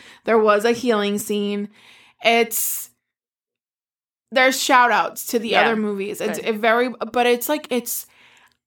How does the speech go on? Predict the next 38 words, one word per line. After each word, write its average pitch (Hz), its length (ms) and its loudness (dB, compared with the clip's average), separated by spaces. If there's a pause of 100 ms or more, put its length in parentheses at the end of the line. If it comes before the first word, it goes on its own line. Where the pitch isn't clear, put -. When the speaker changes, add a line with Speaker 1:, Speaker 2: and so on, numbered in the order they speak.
(320)
Speaker 1:
I 320 280 2
also 330 360 2 (120)
got 403 300 2
very, 269 640 0
um, 240 500 2
oh, 185 480 -6
did 247 160 -6
you 311 80 2
ever 381 160 2 (220)
play 262 220 0
the 247 120 0
Assassin's 214 540 0
Creed 208 400 -10
games? 214 500 -4 (260)
Speaker 2:
No, 220 200 2
but 202 160 2
I'm 196 100 -2
f-, - 340 -16
uh, - 200 -6
so 220 240 -8
familiar 190 420 -8
with 151 160 -10
it 156 60 -16
somewhat. - 160 -10
Speaker 1:
That's, 370 280 2
like, 440 360 0
the 320 220 2
fighting 285 500 2
style 262 340 4
that 247 140 2
it 247 120 0
reminded 208 440 -2
me 208 180 -6
of. 196 300 -8
I 240 100 2
don't 254 420 -2
know 254 160 0
why. 202 360 0